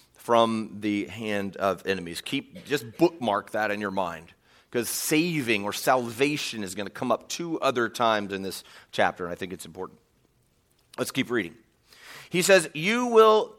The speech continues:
he, this will be a sign to you that the Lord has anointed you." So now he's gonna give him some divine confirmations. He's gonna predict for him three things that will happen as God confirming to Saul,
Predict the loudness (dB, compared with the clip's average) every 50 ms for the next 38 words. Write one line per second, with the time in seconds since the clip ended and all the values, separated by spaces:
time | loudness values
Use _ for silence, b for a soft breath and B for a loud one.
0 | -20 -18 -12 -8 -4 -2 -2 -2 2 2 2 2 2 0 -4 -4 2 2 2 2
1 | 2 0 2 4 6 6 6 6 2 2 2 0 0 -2 0 -2 0 0 0 0
2 | 0 0 -2 -4 -8 B B B B B B B 4 4 4 4 4 4 6 6
3 | 4 4 0 0 0 2 2 2 2 -2 -6 -8 -8 -6 -2 4 6 8 8 8
4 | 6 4 2 0 -2 0 2 2 2 2 0 -2 -2 -4 -4 -2 2 2 2 2
5 | 4 4 4 4 4 2 -2 -6 -4 4 6 6 6 6 4 2 4 6 6 4
6 | 4 4 0 0 -2 -2 -4 -8 -8 -8 -8 -10 -16 _ b b b b b b
7 | b b b -4 -2 -2 -2 -2 -2 -4 -4 -4 -4 2 6 6 6 6 6 -8
8 | -14 -16 -16 -10 -4 -2 2 2 2 2 2 0 0 0 -2 -6 B B B B
9 | B -12 -4 0 2 2 2 2 2 0 -2 -2 0 2 4 4 6 4 2 0
10 | 0 2 0 0 0 0 2 4 4 4 4 2 2 2 2 2 2 0 -2 -2
11 | -2 -4 -8 -8 -10 -12 _ _ _ _ _ _ _ _ _ _ _ _ _ _
12 | _ 4 6 8 8 8 6 2 -2 -8 -6 0 4 6 6 8 6 6 4 0
13 | -2 -4 -2 -2 -4 -2 0 2 4 4 4 2 2 0 0 -2 -4 -4 -2 2
14 | 6 8 8 8 8 4 2 0 -2 -6 -8